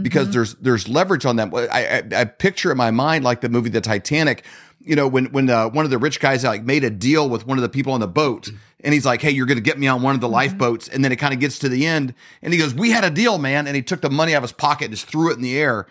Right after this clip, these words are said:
Speaker 1: Like, your money doesn't, your money doesn't matter right
Speaker 2: Yeah.
Speaker 1: now because of this whole big thing. When, when, when all of these corrupt officials, when there's no more leverage on them
Speaker 2: Mm-hmm.
Speaker 1: in order to enforce this corruption,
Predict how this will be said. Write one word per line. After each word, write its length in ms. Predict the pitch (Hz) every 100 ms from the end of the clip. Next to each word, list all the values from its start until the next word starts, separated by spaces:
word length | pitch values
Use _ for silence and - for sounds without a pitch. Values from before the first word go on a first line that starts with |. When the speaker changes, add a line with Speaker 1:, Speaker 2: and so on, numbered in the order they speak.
| _ _
Speaker 1:
Like, 260 | - 135 - - _ -
your 140 | 175
money 340 | 175 175 208 190
doesn't, 240 | 156 139
your 100 | 151
money 200 | 156 208
doesn't 200 | 165 139
matter 420 | 123 151 202 165
right 220 | 113 113 151
Speaker 2:
Yeah. 80 |
Speaker 1:
now 360 | 139 131 101 117
because 420 | 123 147 180 147
of 180 | 143 113
this 160 | 135 151
whole 140 | 143
big 180 | 127 127
thing. 240 | 180 143 - -
When, 260 | - 160 160
when, 240 | 160 147 -
when 180 | - 147
all 300 | - 151 202
of 100 | 175
these 180 | 151 135
corrupt 440 | - 135 160 165
officials, 520 | 127 - 170 151 127 123
when 340 | 127 123 120 -
there's 320 | 117 123 110
no 180 | 147 170
more 220 | 151 127
leverage 520 | 113 156 170 127 90 -
on 220 | 113 113
them 260 | 110 107
Speaker 2:
Mm-hmm. 200 | 175 190 190
Speaker 1:
in 140 | 135
order 260 | 139 147 143
to 200 | - 127
enforce 480 | 101 - 175 214 -
this 180 | 117 -
corruption, 500 | - 110 - 117